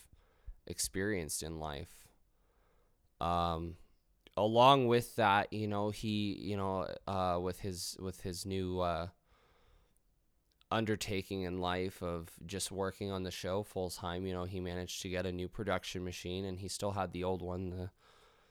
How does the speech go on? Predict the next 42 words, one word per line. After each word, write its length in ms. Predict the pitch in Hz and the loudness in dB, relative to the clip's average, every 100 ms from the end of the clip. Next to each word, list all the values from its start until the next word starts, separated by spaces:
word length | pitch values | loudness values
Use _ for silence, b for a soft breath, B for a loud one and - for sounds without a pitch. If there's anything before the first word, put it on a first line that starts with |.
| B - | B 0
the 120 | 107 | 0
slow 560 | - - 127 123 120 | 0 0 6 8 8
Mac 380 | 113 104 107 117 | 6 4 2 0
that 180 | 120 107 | -4 -4
we 140 | 104 | -4
had 460 | 104 98 98 98 98 | 0 2 2 0 -2
been 240 | 104 101 | -2 -2
fighting 460 | 98 - 107 104 101 | -4 0 2 2 0
with 400 | 98 104 - - - | -2 -4 -8 -16 -8
throughout 500 | 113 101 95 92 - | 0 4 4 2 -2
the, 260 | 95 95 | 0 2
uh, 160 | 95 87 | 2 0
fruition 800 | - 98 95 90 - 101 95 98 | -2 -4 0 0 -2 -2 -2 -2
and 280 | 92 90 90 b b b b b - | -4 -4 -8 b b b b b -10
starting 560 | - - 101 92 92 90 | -4 4 4 6 2 0
up 180 | 92 | 0
of 160 | 95 95 | -4 -2
this 180 | 92 - | -4 -4
project. 720 | - 90 92 92 92 - - - | 0 2 2 0 -2 -2 -8 -4
And, 380 | 90 90 90 | -4 -2 -2
um, 380 | 87 85 85 87 - - _ _ b b b b b | -2 -2 -4 -8 -12 -20 _ _ b b b b b
he, 320 | - 92 90 | -6 -2 -2
he 260 | 69 95 92 - - | -4 -4 -4 -6 -6
loan-, 300 | 92 95 - | -2 -2 -2
he 180 | 104 107 | -4 0
lent 260 | 104 107 101 | 0 0 2
that 240 | 98 - | 2 2
to 140 | - | -2
me 200 | 92 92 | -2 -2
so 200 | 98 - | -2 0
that 100 | 90 | 0
I 140 | 82 87 | 0 0
can 240 | 104 92 | -4 -4
record 420 | 90 - 98 92 | -4 -2 0 2
on 120 | 92 90 | 2 0
my 200 | 87 85 | 0 0
own 220 | 90 87 | -2 -4
time. 360 | - 85 92 | -4 -4 -2
And 160 | 92 87 | -2 -4
part 220 | - 101 | -2 0
of 140 | 90 90 | 0 -2
the, 340 | 90 90 | -2 0